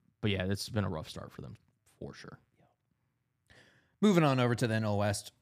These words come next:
Speaker 2: Holy cow, Arizona.
Speaker 1: The Diamondbacks, baby.
Speaker 2: Dude. I
Speaker 1: All I'm saying is
Speaker 2: out of this <laughs> hole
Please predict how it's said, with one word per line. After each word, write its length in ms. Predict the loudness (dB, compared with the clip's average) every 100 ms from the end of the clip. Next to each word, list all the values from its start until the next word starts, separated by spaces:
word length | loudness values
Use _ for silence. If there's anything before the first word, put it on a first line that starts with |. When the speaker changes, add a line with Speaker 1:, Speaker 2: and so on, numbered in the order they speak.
| _ _
Speaker 2:
Holy 380 | -18 -6 -4 -4
cow, 340 | -4 -2 0 0
Arizona. 560 | -2 -2 -4 -4 -8 -10 _ -20 -20 _ _ _ -2
Speaker 1:
The 60 | 0
Diamondbacks, 580 | 4 4 2 0 -2
baby. 340 | -4 -4 -4 -6 -14 -10
Speaker 2:
Dude. 280 | -6 -6 -6 _ _ _ _ _ _ _ _ _ _ _ _ _ _ _ -14 -10
I 180 | -10 -10 -18 _ _ -20 -2
Speaker 1:
All 200 | 2 2
I'm 80 |
saying 260 | 0 0 0
is 120 | 2
Speaker 2:
out 180 | 2 4
of 140 | 2 2
this 300 | 0 -2 -10
<laughs> 40 |
hole 1160 | -14 -16 -8 -8 -2 -2 0 -2 -2 -4 -6